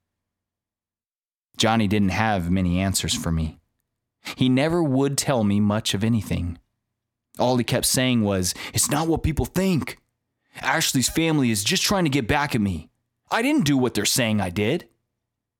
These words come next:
Sometimes he would add a phrase all too familiar. "It's going to be fine, Eli." This time, I finally pushed back. I told him nothing about this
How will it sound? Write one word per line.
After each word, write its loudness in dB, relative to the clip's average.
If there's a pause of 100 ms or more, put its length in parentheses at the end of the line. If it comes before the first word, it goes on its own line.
(440)
Sometimes 0
he -2
would -2
add 0
a -4
phrase -2
all -2
too -2
familiar. -2 (720)
"It's -2
going 0
to 0
be 0
fine, 0 (220)
Eli." 0 (1500)
This 0
time, 0 (720)
I 0
finally -2
pushed -4
back. -6 (880)
I 0
told -2
him 2
nothing 0
about -4
this -2